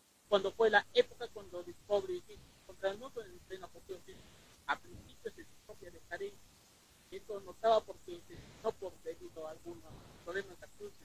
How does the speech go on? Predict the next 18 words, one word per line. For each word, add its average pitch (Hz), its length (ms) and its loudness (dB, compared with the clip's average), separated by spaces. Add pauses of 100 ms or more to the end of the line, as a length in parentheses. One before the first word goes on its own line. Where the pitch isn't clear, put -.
(160)
con - 120 -14
el, - 60 -16 (460)
con 349 120 -8
el - 240 -16
doblaje. 170 260 0 (220)
En - 80 -10 (320)
el, 180 180 -6
el 165 140 -4
C - 120 -12
D 208 100 2
I 240 200 -2
Media 202 340 0 (520)
es 170 160 -2
la 165 80 4
única 302 420 4
que - 160 -8 (140)
compró, 196 440 2 (140)
o, 175 160 4